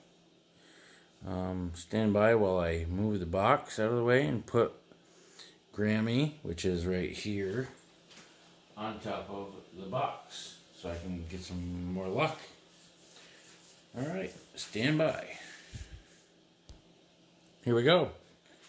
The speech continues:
That was only one minute in. Seems like it took me forever. And I hope I'm close enough. Yeah, oh yeah. That should be perfect. Okay,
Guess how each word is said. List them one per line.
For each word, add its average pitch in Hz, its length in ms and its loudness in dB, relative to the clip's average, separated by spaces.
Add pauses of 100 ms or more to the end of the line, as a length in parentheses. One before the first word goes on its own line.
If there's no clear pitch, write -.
(280)
That 127 140 0
was 135 80 0
only 117 220 0
one 127 200 -2
minute 135 220 -4
in. 127 160 -4 (1300)
Seems 104 160 -8
like 98 140 -6
it 92 100 -6
took - 220 -12
me 120 80 -4
forever. 127 380 2 (1500)
And 117 180 -8
I 117 40 -4
hope 117 340 -6
I'm 110 220 -6
close 104 340 -6
enough. 104 240 -8 (240)
Yeah, - 260 -8 (260)
oh 104 120 -2
yeah. - 220 -6 (1080)
That 87 80 -6
should 85 140 -8
be 78 100 -8 (100)
perfect. - 760 -2 (2250)
Okay, 190 520 0